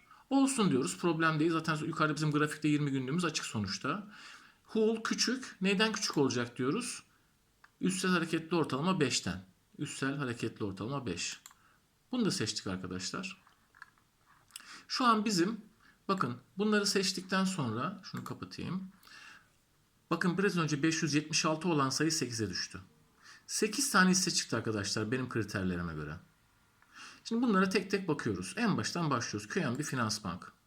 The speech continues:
Açıyoruz hisseyi. Ben bunu açtığımda zaten benim kendi yirmilik zamanda haşemam var burada. Beş yirmi iki zaten var. Hisseye bakıyoruz. Şunu şöyle aşağıya alayım. Hisseye bakıyoruz Q N B'ye.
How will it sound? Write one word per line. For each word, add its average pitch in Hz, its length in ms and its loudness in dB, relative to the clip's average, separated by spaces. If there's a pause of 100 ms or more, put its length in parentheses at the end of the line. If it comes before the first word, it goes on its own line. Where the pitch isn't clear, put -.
(120)
Açıyoruz 123 380 -4
hisseyi. 123 440 -6 (1300)
Ben 202 220 4
bunu 226 140 4
açtığımda 208 320 4
zaten 226 580 2 (400)
benim 208 320 2 (100)
kendi 196 600 4 (320)
yirmilik 175 460 6
zamanda 117 640 4
haşemam 104 460 0
var 95 220 0
burada. 147 440 -2 (160)
Beş - 320 2
yirmi 139 160 0
iki 120 120 -6
zaten 113 460 0
var. 160 360 -2 (520)
Hisseye 190 360 2
bakıyoruz. 110 340 0
Şunu - 200 -6
şöyle 117 200 -6
aşağıya 117 440 -4
alayım. 98 280 -4 (1300)
Hisseye 185 340 2
bakıyoruz 143 440 0
Q 107 220 -2
N 98 80 -2
B'ye. 90 240 -2